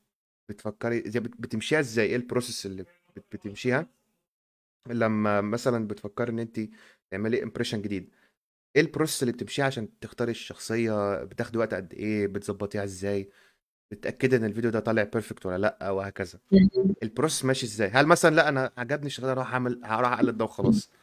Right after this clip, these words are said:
Speaker 1: ولا بتمشيها بطريقة تانية؟
Speaker 2: آه، هي فعلًا بيبقى ليها بروسيس كده، بس هي البروسيس دي اتعملت من غير قصد برضه.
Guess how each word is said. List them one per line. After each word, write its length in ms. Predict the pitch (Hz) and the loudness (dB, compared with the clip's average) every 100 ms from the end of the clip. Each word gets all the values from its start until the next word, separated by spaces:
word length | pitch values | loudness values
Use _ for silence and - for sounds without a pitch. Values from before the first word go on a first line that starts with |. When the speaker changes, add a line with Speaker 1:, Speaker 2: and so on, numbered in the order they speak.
| _ _ _ _ - | _ _ _ _ -6
Speaker 1:
ولا 180 | 104 104 | -4 -4
بتمشيها 340 | 104 104 117 | -6 -4 -4
بطريقة 260 | 110 104 104 | -2 0 0
تانية؟ 280 | 101 95 98 _ - _ _ _ _ _ _ _ _ _ _ - | -2 -8 -14 _ -20 _ _ _ _ _ _ _ _ _ _ 4
Speaker 2:
آه، 280 | 202 208 202 | 10 12 12
هي 180 | 208 202 | 12 10
فعلًا 300 | 220 226 233 | 10 10 10
بيبقى 220 | 208 180 | 10 10
ليها 220 | 196 226 | 10 10
بروسيس 460 | 220 202 202 - - | 10 6 2 0 -2
كده، 140 | 208 202 | 4 6
بس 120 | 190 - 208 | 6 2 6
هي 100 | 208 | 6
البروسيس 340 | 214 240 269 | 8 8 10
دي 80 | 247 | 10
اتعملت 320 | 247 240 262 | 8 8 10
من 80 | 202 | 10
غير 180 | 190 208 | 8 8
قصد 260 | 214 190 | 6 4
برضه. 240 | 190 180 | 6 4